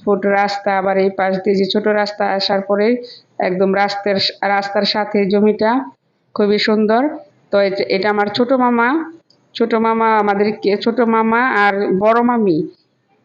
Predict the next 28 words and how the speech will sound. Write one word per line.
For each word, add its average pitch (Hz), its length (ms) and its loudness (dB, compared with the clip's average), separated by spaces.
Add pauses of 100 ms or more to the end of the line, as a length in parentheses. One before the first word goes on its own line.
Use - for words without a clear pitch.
(460)
আসছে, 190 560 -2
আমাদেরকে 190 500 0
এখানে 196 300 0
নিয়ে 202 200 2
আসছে 214 560 0
দেখার 190 400 0
জন্য। 214 440 2 (640)
যে, 190 280 0
আহ, 180 420 0 (160)
মানে 190 320 0
হাইটেও 196 440 0
গেলাম, 240 440 0
দেখেও 190 340 2
গেলাম। 180 260 0
আমরা 202 280 0 (420)
যতবারই 226 680 0
যাই 208 340 2
ততবারই 226 440 0
কিন্তু 226 360 0
দেখতে 220 480 -4
যাই, 214 380 0 (440)
জমির 214 340 0
পাশে 208 340 0
দেখে 202 400 0
আসি 196 320 2
যে। 202 300 2 (640)
তো 185 280 2
এখানে 185 640 0